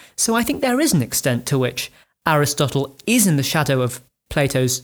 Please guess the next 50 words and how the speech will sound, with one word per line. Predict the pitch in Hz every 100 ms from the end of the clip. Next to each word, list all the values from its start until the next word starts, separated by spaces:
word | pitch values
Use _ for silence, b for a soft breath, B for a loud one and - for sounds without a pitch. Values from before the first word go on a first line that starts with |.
| -
notion | 139 123 135
of | 127
the | 139
forms, | - 127 127 131
and | 139
even | 185 196 185
if | 160
he | - 139
may | 127
say | 123 - 240 240 139
that | 135 123
he's | 131 127
rejecting | 117 147 165 - 139 127
the |
form | - 143 127
of | 127
the | 131
good, | 139 131 127 b b b
strictly | - 156 -
speaking, | 135 - 170 165 127
I | 123
think | 156
there | 147 139
are | 131
a |
lot | 202
of | 190
elements | 131 127 127 -
of |
Aristotle | 127 123 - 123 123 123
that | -
show | 139 123
how, | 123 120 - b b b _ -
uh, | 131 127
the | -
philosophy | - 143 131 143
of |
Aristotle | 127 127 127 127 131
and | 123 123
Plato | 135 123 131 123 123 b b _
is | 165 151
a |
lot | 160 208 -
more | 156 156
compatible | - 139 - 180 151 127 127 127 b b b -
than | 151 147
perhaps, | 139 156 151 - - -
uh, | 143 135 - _ _ _ _ 156
Aristotle | 143 127 - 135 139
thought. | 139 175 190 117 - -